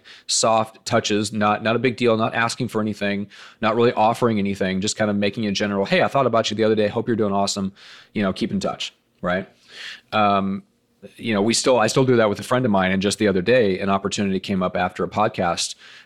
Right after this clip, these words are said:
to, uh, to introduce him to, to this podcast host.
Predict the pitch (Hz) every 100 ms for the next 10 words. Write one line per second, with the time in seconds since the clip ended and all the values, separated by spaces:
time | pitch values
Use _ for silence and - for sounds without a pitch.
0 | - - 98 95 87 85 85 107 113 104
1 | 92 - 90 - 87 87 90 95 82 -
2 | 165 120 87 - 90 90